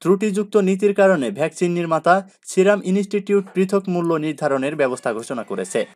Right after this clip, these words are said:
সোনিয়া গান্ধী বলেন, ভারতের নাগরিকরা এই টিকা দেওয়ার জন্য উচ্চ হারে অর্থ প্রদান করতে বাধ্য হবে।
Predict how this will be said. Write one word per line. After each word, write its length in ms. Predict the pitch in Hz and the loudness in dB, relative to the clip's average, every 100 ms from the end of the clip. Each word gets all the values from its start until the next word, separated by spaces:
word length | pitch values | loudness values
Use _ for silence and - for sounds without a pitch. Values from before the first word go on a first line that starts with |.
| _ | _
সোনিয়া 300 | - 185 220 | 0 2 2
গান্ধী 260 | 214 220 220 | 2 2 2
বলেন, 300 | 214 214 226 | 2 2 0
ভারতের 400 | 165 160 180 208 | 2 0 2 0
নাগরিকরা 540 | 202 196 202 196 160 | 0 2 0 2 0
এই 160 | 110 147 | 2 -2
টিকা 320 | 143 185 202 | -2 0 2
দেওয়ার 260 | 190 190 185 | 4 4 2
জন্য 360 | 180 170 185 - | 0 -2 -2 0
উচ্চ 280 | 190 190 202 | -2 0 0
হারে 340 | 175 175 185 | 2 2 0
অর্থ 320 | 190 160 170 | 2 0 0
প্রদান 360 | 190 190 175 165 | -2 0 -2 -2
করতে 300 | 156 147 180 | -4 -2 0
বাধ্য 280 | 131 110 113 | 2 2 -2
হবে। 320 | 98 101 | -2 -4